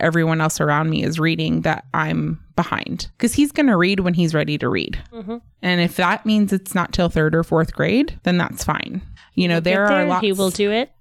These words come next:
Speaker 1: Yeah.
Speaker 2: Mm-hmm.
Speaker 1: There, he will do it when he's gosh darn good and ready. And if he were in school, there would be reading pullouts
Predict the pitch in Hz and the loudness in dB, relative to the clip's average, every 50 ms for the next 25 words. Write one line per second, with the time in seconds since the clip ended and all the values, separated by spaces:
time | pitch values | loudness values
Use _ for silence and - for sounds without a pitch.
0 | _ _ _ 226 302 403 - 185 165 160 - - 202 185 180 247 294 311 - _ | _ _ _ 0 0 2 2 0 0 -2 -6 -8 -8 -6 -4 -6 -6 -6 -12 _
1 | - 208 202 202 - - - - 226 - 247 262 277 262 233 254 254 247 214 - | -2 0 0 0 -2 -4 -8 -10 0 2 2 4 4 2 2 4 4 4 2 2
2 | 226 190 175 - 214 220 226 226 - - - 175 190 - - - 185 180 185 185 | 0 0 0 0 -2 -2 -2 -2 -4 -4 -2 -2 -2 -2 -2 0 0 0 2 2
3 | 175 165 160 160 147 135 - - - - - 190 - _ _ 151 175 175 170 165 | 0 0 -2 -2 -4 -4 -4 -6 -6 -6 -8 -10 -12 _ _ -2 0 0 0 0
4 | 170 165 - - - 175 180 - - - 185 175 175 185 190 202 220 233 233 233 | -2 -4 -4 -2 -2 -4 -4 -4 -4 -2 -2 0 0 2 2 2 2 2 2 0
5 | - - 320 359 339 208 160 165 185 202 208 - - 185 185 190 185 190 170 185 | -2 0 2 4 4 4 4 2 2 0 -2 -2 2 2 4 4 4 2 0 -2
6 | - 180 170 170 160 156 156 - - _ _ _ _ _ - 160 170 190 202 220 | -2 0 0 0 0 -2 -4 -6 -8 _ _ _ _ _ -6 -2 0 0 2 2
7 | 214 240 233 233 - - 226 226 233 226 214 220 220 - - - - - - - | 4 4 4 4 4 4 2 2 2 2 2 0 -2 -4 -8 -12 -10 -10 -10 -10